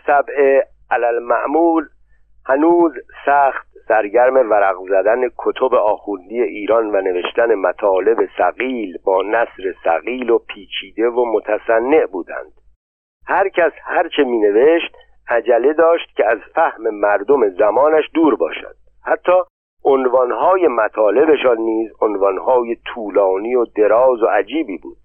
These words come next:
همه با هم مسابقه‌ای داشتند که کتابشان دور از فهم و ذهن خوانندگان باشد. ما،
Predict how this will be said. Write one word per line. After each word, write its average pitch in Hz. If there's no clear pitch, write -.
همه 165
با 165
هم 165
مسابقه‌ای 139
داشتند 104
که 120
کتابشان 120
دور 135
از 107
فهم 113
و 95
ذهن 139
خوانندگان 101
باشد. -
ما، 151